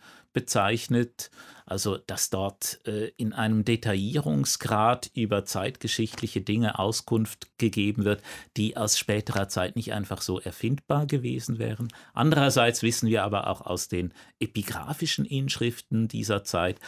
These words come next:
dass hier zum Beispiel sprachgeschichtlich das Hebräische zusammengehört. Also wir befinden uns hier eigentlich auf ziemlich sicherem Boden. Was man allerdings hinzufügen muss, ist, dass viele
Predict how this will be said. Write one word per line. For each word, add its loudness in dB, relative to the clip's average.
dass -2
hier 0
zum -2
Beispiel -6
sprachgeschichtlich -4
das -4
Hebräische -4
zusammengehört. 2
Also 2
wir 4
befinden -2
uns 2
hier -2
eigentlich -4
auf -4
ziemlich 0
sicherem -2
Boden. -6
Was 2
man 4
allerdings -2
hinzufügen 0
muss, -2
ist, -2
dass -4
viele 0